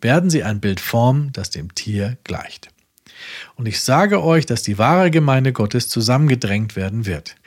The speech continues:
Die wirklichen wahren Gläubigen aus den Methodisten, Baptisten, Presbyterianern, Pfingstlern, Nazarenern, Heiligkeitspilgern,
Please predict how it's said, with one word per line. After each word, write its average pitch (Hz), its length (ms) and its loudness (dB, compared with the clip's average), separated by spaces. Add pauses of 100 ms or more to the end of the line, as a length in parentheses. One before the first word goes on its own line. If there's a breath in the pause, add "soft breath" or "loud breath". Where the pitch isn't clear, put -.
(240 soft breath)
Die 92 140 -6
wirklichen 196 560 4
wahren 101 320 2
Gläubigen 90 560 -4
aus 190 340 4
den 139 180 0
Methodisten, 117 720 -4
Baptisten, 104 600 -6
Presbyterianern, 107 1000 -2
Pfingstlern, 165 440 -2
Nazarenern, 120 760 -2
Heiligkeitspilgern, 123 1000 -2